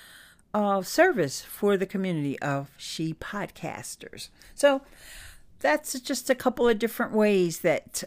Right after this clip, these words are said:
um, you can do that with Patreon. And then I'll give you one more example.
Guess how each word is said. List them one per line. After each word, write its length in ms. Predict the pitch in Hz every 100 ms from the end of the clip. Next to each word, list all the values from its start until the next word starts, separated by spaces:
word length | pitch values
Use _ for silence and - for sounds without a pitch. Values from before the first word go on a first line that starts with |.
| -
um, 360 | 170 156 151 165
you 100 | 196
can 140 | 180
do 140 | 170 190
that 180 | 165
with 160 | 160 -
Patreon. 600 | - 214 - 175 143 135 - - - -
And 280 | 185 185 185
then 180 | 226
I'll 160 | 202 170
give 180 | 214 214
you 100 | 220
one 180 | 233 254
more 220 | 294 254
example. 800 | 151 156 170 180 165 135 123 104